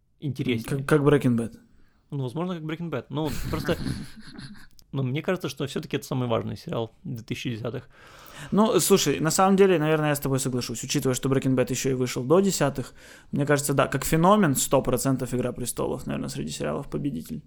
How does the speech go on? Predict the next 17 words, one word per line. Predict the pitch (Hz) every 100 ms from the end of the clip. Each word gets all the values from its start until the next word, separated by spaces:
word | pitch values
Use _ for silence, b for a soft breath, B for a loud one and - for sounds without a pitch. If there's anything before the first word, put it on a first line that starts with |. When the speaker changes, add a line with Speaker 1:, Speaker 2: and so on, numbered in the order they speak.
| -
Speaker 1:
Мгм. | 139 120 117 120 120
Speaker 2:
Тут | 147 147
я | 143
согласен. | 131 131 123 117 - 113
Тут | 143 139
это | 131
наш, | 127 131 - - _ _
наш | 151 160
с | -
тобой | 147 139
вывод | 143 170 147 -
о |
«Десятых», | 131 135 165 170 147 - - _ _
что | - 151 -
«Игра | 131 131
престолов» | 139 135 147 131
победила. | - 131 120 117 117